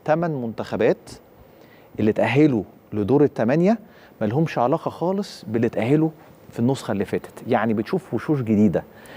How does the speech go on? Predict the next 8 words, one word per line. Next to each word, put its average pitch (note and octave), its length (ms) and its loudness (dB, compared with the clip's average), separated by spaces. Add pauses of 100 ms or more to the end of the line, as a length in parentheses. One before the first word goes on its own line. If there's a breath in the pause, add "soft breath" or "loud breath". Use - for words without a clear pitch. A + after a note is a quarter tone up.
(240 loud breath)
فاحنا - 500 0
هنا A#3 260 4 (540)
عندنا B2 600 2 (200)
دي E3 100 0
جزئية، A#2+ 500 2 (220)
ان A#2 120 -2
انت E3 180 0
بتشوف C#3+ 600 0